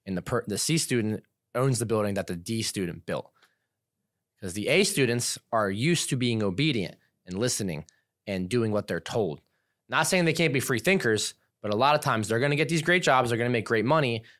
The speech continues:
but they're working for someone else to make them richer. The more C, D students, while they might not have been the most obedient, they tend to be more free thinkers,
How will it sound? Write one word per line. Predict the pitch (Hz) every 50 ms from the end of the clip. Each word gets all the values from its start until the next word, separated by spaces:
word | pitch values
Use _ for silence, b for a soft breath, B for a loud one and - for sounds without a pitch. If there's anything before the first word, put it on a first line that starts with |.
| B -
but | 101
they're | - 127
working | 107 110 123 123 - 135 117
for | 113 107
someone | - - 113 107 104
else | 104 101 101 -
to | 104
make | 101 92 90
them | - 92 90 92
richer. | 95 - - - 64 - b b b b b b b b _
The | - 110
more | 123 160 202 214
C, | - - - 185 190 175 151
D | 123 147 180 185
students, | 185 - 143 131 113 117 117 - -
while | 117 117 113 110
they | 107 107
might | 104 113 117 117 117
not | 113
have | 107 101 -
been | 117 110
the | 110 104
most | 104 101 95 -
obedient, | 98 90 85 131 151 180 156 127 110 110 104 - - -
they | 101 98 101
tend | 92 - - 123 123 120
to | 113
be | 110 107
more | 101 101 98 92
free | - - 98 87
thinkers, | - - 113 107 - - 73 78 - -